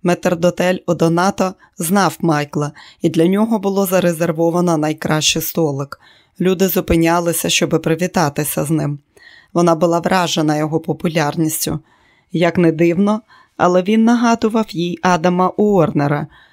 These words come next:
Кожен із них по-своєму був людиною влади. Вона починала розпитувати Майкла про його життя, бажаючи знати,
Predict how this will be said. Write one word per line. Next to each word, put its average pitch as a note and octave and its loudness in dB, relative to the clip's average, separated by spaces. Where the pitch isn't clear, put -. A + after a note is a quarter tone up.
Кожен G3 0
із F#3+ -4
них G#3 -2
по-своєму D#3+ -4
був D#3 -2
людиною D#3+ 0
влади. D#3 -4
Вона D#3+ 4
починала E3 0
розпитувати E3 -2
Майкла E3 0
про D#3 -2
його D3+ -2
життя, F#3 -4
бажаючи F3+ -2
знати, F#3 -2